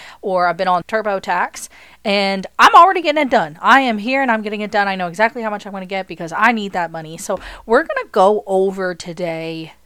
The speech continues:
taxes. And first off, I know the game, okay? Because I did it too. You're hurrying up to file those taxes because you know you are going to get a refund and you need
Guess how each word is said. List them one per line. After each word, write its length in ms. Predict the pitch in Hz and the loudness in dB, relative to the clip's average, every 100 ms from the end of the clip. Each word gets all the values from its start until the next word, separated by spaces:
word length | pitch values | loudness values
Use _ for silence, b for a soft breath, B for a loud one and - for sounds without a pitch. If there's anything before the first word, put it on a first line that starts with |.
| _ | _
taxes. 760 | - 170 - - - - - - _ _ _ B B B _ | -4 -2 -2 -10 -14 -18 -18 -18 _ _ _ B B B _
And 180 | 311 320 | -2 -2
first 320 | 269 269 - | -2 -4 -2
off, 360 | 170 175 254 - - | -2 -4 -6 -16 -2
I 280 | 302 349 359 | 0 0 0
know 300 | 220 185 185 | 2 2 0
the 100 | 185 | -4
game, 400 | - 151 - - | -12 -16 -20 -18
okay? 220 | 170 196 | -12 -10
Because 300 | 180 196 208 - | -10 -8 -10 -6
I 220 | 233 285 | 0 2
did 120 | 262 220 | 2 -4
it 160 | 220 | -4
too. 380 | - 170 160 165 B B | -8 -16 -16 -16 B B
You're 120 | - 180 | -12 -6
hurrying 400 | 240 294 320 269 | -2 0 0 -4
up 120 | 233 | -6
to 100 | 208 | -10
file 420 | - 170 165 160 | -4 -2 -2 -4
those 200 | 165 160 | -8 -8
taxes 500 | 180 151 - 156 160 | -6 -6 -6 -14 -16
because 400 | - - 160 156 - | -18 -12 -12 -12 -18
you 400 | 175 165 202 285 | -20 -10 -6 -4
know 360 | 262 190 175 | -2 -2 -2
you 200 | 170 175 | -6 -8
are 120 | 170 160 | -8 -8
going 320 | 170 170 202 | -6 -6 -6
to 60 | |
get 120 | 190 180 | -8 -8
a 20 | |
refund 460 | 160 147 165 156 | -10 -10 -12 -12
and 180 | - 160 | -12 -12
you 320 | 175 247 330 | -6 -4 -4
need 460 | 220 175 170 165 160 | -4 -8 -10 -12 -14